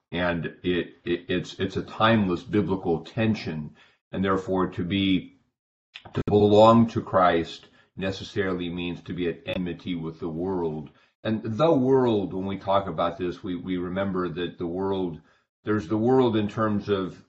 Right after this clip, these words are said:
you know, the mountains and the oceans and the sea and the beauty of nature and all the things, you know, that we love to, um,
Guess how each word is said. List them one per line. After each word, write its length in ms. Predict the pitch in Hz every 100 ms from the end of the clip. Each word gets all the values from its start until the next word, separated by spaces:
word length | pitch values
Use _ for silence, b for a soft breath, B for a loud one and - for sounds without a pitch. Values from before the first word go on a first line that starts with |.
| -
you 80 | 95
know, 120 | 87
the 80 | 87
mountains 520 | 95 101 101 92 98
and 100 | 95
the 80 | 92
oceans 540 | 95 92 101 92 92
and 80 | 92
the 40 |
sea 280 | - 101 95
and 100 | 90
the 40 |
beauty 360 | 82 98 101 95
of 120 | 92
nature 360 | 92 92 92 104
and 100 | 87
all 180 | 90 87
the 100 | 92
things, 500 | 101 92 87 82 95
you 80 |
know, 160 | 87 85
that 140 | 80
we 120 | 87 82
love 380 | 85 90 80 -
to, 440 | - 82 80 78 b b b _ -
um, 480 | 82 78 78 76